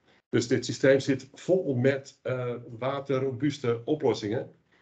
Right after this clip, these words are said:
En, eh, tenslotte naast die weg hebben we ook nog infiltratieroosters, groene parkeerplaatsen gemaakt. En ja, dat geeft die straat, eh, de, het zijn eigenlijk, eh, woningen, woningen, kleine voortuintjes, parkeer, eh,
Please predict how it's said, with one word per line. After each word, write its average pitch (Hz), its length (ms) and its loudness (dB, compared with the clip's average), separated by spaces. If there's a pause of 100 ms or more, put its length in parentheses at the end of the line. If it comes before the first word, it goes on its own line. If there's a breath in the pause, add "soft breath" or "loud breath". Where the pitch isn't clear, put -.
(120)
En, 127 340 -2
eh, 117 300 0
tenslotte 135 420 0
naast 131 300 2
die 117 120 0
weg 113 180 2
hebben 117 220 -2
we 120 60 -2
ook 117 80 -4
nog 120 160 -8
infiltratieroosters, 123 1200 -2
groene 131 300 0
parkeerplaatsen 120 760 -4
gemaakt. 101 440 -6 (640)
En 127 440 2
ja, 117 180 2
dat 110 180 -2
geeft 113 260 2
die 123 80 -8
straat, 117 500 0
eh, - 100 -20 (220)
de, - 200 -2
het 113 100 -12
zijn 113 180 0
eigenlijk, 117 360 -4
eh, 117 60 -8
woningen, 135 520 4
woningen, 139 380 -2
kleine 139 260 -4
voortuintjes, 139 760 -4
parkeer, - 280 -10
eh, 123 180 -4